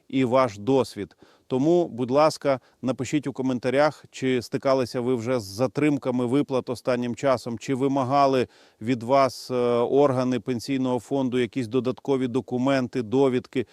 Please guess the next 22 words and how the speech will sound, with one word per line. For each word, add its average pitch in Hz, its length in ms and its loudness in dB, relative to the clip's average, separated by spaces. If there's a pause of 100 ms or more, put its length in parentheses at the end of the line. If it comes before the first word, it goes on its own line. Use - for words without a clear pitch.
(180)
чи - 140 -4
проходили 131 600 0
ви 131 220 0
ідентифікацію, 131 1120 0
бо 110 160 -2
ваші 131 340 2
реальні 127 500 2
історії, 135 560 0 (120)
це 131 160 -4
найкращий 127 840 0
індикатор 123 680 -2
того, 120 400 0 (300)
як 127 340 2
система 131 480 -2
працює 127 460 -2
на 123 140 0
землі, 135 460 4 (460)
а 120 160 0
не 127 380 2
у 123 420 -2
звітах 120 420 -2
чиновників. 151 680 2